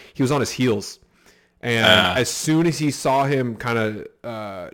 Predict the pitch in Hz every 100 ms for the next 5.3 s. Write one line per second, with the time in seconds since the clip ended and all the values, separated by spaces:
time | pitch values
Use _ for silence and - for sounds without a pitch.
0 | _ _ - 135 127 123 110 123 120 113
1 | 107 104 120 110 104 107 107 101 - 113
2 | 98 - 120 - 123 107 - 117 - 104
3 | 101 101 110 107 107 101 101 101 - 107
4 | 101 101 95 104 - 104 98 98 95 -
5 | 98 101